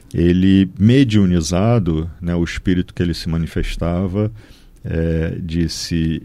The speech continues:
"Eu vim aqui apenas pra mandar um, pra dar uma mensagem pro Tarzan."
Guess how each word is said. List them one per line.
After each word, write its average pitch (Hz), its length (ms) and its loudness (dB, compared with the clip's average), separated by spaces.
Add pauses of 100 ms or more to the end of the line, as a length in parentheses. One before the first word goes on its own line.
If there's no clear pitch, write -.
"Eu 95 180 2
vim 95 420 0
aqui 107 500 -2
apenas 120 500 -2
pra 117 160 -6
mandar 101 320 -2
um, 107 160 -4 (540)
pra 98 100 0
dar 95 140 -2
uma 104 60 0
mensagem 95 680 -2
pro - 200 -4
Tarzan." 80 580 -4